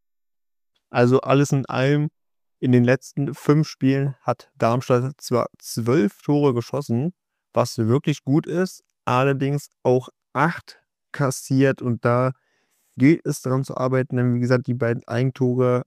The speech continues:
äh, die beiden Gegentore gegen Karlsruhe waren vermeidbar. Sie hat das Eigentor, okay, das kann passieren, aber die, die Kopfballablage von Lopez, das darfst du natürlich nicht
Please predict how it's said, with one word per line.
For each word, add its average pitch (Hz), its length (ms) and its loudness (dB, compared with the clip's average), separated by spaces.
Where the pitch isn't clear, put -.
äh, 117 180 -2
die 110 100 -6
beiden 107 440 -2
Gegentore 120 760 0
gegen 117 260 -4
Karlsruhe 113 580 -2
waren 127 380 0
vermeidbar. 120 1000 0
Sie 120 60 2
hat 123 100 2
das 120 120 0
Eigentor, 123 500 -2
okay, 135 340 2
das 117 200 -4
kann 123 160 -2
passieren, 131 520 -2
aber 120 360 0
die, - 240 -16
die 107 100 -8
Kopfballablage 117 720 0
von 120 260 -2
Lopez, 117 540 0
das 107 200 -4
darfst 113 280 0
du 120 60 0
natürlich 120 320 -2
nicht 117 200 -6